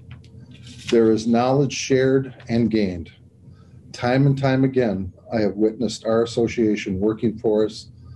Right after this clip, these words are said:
on so many fronts. The networking alone has been fantastic. The W and A really does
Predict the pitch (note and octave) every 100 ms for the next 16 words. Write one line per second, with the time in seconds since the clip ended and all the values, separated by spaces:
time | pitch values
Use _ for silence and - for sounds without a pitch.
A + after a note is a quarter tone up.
0 | - A#2+ A2 A2 - C3+ A#2+ G#2 - -
1 | E2+ - - - - - - - - -
2 | - - - B2 A#2+ D3 E3+ D#3+ D#3+ C#3
3 | B2+ B2+ F3 G#2+ E2 - G2 - G#2 F2+
4 | - E2+ E2+ G#2 G2+ - - - - -
5 | - - - - - - - - - -
6 | - - C3+ C3 C#3+ D3+ D#3+ C#3+ C#3+ C#3
7 | C3 C#3+ D3 C3 B2+ B2 A2+ -